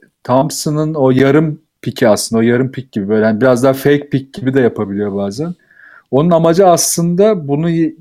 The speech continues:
yap-, daha yapmaya, yani yapmak üzereyken aslında hızlıca devrilmesi üzerine kurulu bir screen o. Onu ama işte aslında dediğin doğru, yavaş yapınca uzun devrilemiyor da. Bir de bunun üstüne yani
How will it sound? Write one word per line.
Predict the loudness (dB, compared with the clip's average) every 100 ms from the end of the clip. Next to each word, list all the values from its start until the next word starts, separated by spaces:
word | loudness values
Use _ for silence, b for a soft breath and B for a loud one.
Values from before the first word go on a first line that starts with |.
| -2
yap-, | 0 0 -4 _ _
daha | -2 2
yapmaya, | 2 2 0 -4 -4 0 0
yani | -2 -2 2
yapmak | 0 0 -2 -4 -2
üzereyken | 0 4 4 2 0 0 2
aslında | 0 -2 -2 0
hızlıca | 0 0 0 0 2
devrilmesi | 2 2 0 -4 -2 -2
üzerine | 0 0 -2 -2 -6
kurulu | -6 -4 -4 -4
bir | -6
screen | -6 -12 _ -10
o. | -8 -8 -14 _ _ _ _ _ _
Onu | -2 2 4
ama | 4 2
işte | 0 -4 -2 0
aslında | 0 -2 0
dediğin | 0 2
doğru, | 2 2
yavaş | 4 4 2 0 -8 -14 -12 -4
yapınca | -4 0 0 0 0 -2 -4 -18 _
uzun | -4 -2 0 0
devrilemiyor | 2 4 4 2 2 0
da. | -2 -4 -6
Bir |
de | -6
bunun | -6 -8
üstüne | -10 -10 -12 -10
yani | -12 -10